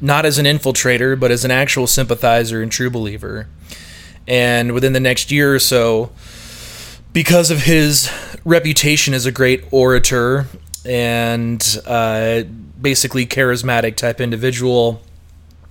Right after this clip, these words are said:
He became the leader of that party. And that party turned from being the, uh, German Workers' Party to the now,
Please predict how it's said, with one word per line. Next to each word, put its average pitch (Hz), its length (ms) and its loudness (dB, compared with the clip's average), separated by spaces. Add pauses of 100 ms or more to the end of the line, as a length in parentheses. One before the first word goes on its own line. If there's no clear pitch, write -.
(400)
He 131 120 -2
became 143 220 2
the 160 60 4
leader 196 200 4
of 165 60 4
that 104 160 -2
party. - 360 4 (540)
And 117 400 0
that 127 240 2
party 120 680 2
turned 131 360 0
from 127 160 -2
being 123 360 0
the, 110 320 -2 (400)
uh, 110 300 0
German 143 340 2
Workers' 170 320 4
Party 139 540 2
to 131 400 0
the 120 340 -2
now, 120 580 2